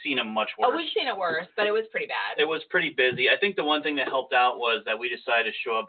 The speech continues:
Speaker 1: during a tropical storm that didn't
Speaker 2: <laughs>
Speaker 1: happen.
Speaker 2: Yeah.
Speaker 1: And, and this is how we are. When we go on vacation, we rarely look at the weather as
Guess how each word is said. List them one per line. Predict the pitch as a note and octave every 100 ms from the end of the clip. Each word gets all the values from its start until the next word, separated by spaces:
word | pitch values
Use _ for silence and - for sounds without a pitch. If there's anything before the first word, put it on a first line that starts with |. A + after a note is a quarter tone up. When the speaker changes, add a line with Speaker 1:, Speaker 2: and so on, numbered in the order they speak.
| -
Speaker 1:
during | A2 G#2+
a | G#2 -
tropical | - G#2+ G2+ F#2 -
storm | - A2+ G#2 G3
that |
didn't | G3 -
Speaker 2:
<laughs> | -
Speaker 1:
happen. | - A#4 E4+ -
Speaker 2:
Yeah. | F4 - - _ _ _ _ _ _ C5+ -
Speaker 1:
And, | - - _
and | - A#3
this | -
is | A3
how | - C3+
we | A#2
are. | G#2+ G2+
When | G#2+ E3
we | A3
go | G#3
on | F3
vacation, | C#3 - B2 A#2+ A#2
we | A#2+ E3 A2+
rarely | A#2 A#2 A#2 A#2 A2 G#2+
look | A2 G#2+
at |
the | A2
weather | G#2+ G#2+ G#2+
as | G#2